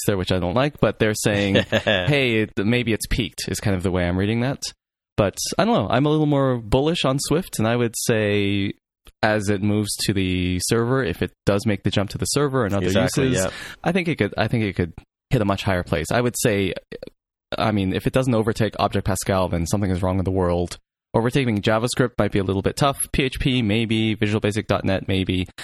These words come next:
Speaker 1: If I were totally, you know, completely bullish on Swift, I would say it could hit, let's say, number four. I think Java, C, C plus plus, those
Speaker 2: Hmm.
Speaker 1: would be tough to dislodge.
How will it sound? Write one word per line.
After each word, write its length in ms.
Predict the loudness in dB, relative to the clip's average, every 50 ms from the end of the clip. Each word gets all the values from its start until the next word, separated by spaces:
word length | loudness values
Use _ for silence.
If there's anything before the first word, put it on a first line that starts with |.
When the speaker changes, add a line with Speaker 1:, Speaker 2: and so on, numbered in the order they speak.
| -16 -4 -2
Speaker 1:
If 140 | 0 2 2
I 120 | 2 2
were 280 | 2 2 0 0 0 -2
totally, 800 | -2 0 2 2 2 2 2 2 2 2 2 2 0 0 -2 -4 -10 -16 -18 _ _ _ _ _ _ _ _ _ _
you 100 | 0 0
know, 80 | 2 2
completely 400 | 0 2 2 2 2 4 2 0
bullish 340 | 2 2 2 2 2 0 0
on 120 | -2 0
Swift, 200 | 0 -2 0 2
I 80 | 2 2
would 140 | 2 0 -2 0 0
say 300 | 2 2 2 0 0 0
it 120 | -2 -2 0
could 140 | 0 0 2
hit, 260 | 2 0 0 0 -2
let's 160 | -2 0 0
say, 80 | 0 2
number 220 | 2 0 0 -2 -2 0
four. 400 | 0 0 2 0 0 -2 -4 -6 -10 -10 -4 -4
I 80 | 0
think 240 | 0 0 -2 -4 -6 0
Java, 340 | 2 2 2 4 2 0 0 0 0
C, 160 | 0 0 0 0
C 160 | 0 -2 0
plus 140 | 0 -2 -2 0
plus, 160 | 0 0 0 0 0
those 160 | 2 2 2 2
Speaker 2:
Hmm. 40 | 0
Speaker 1:
would 60 | 0
be 100 | 0 -2
tough 200 | 0 -2 -2 -2 -2
to 80 | -4 -2
dislodge. 600 | -2 -2 0 0 0 0 0 0 -2 -4 -6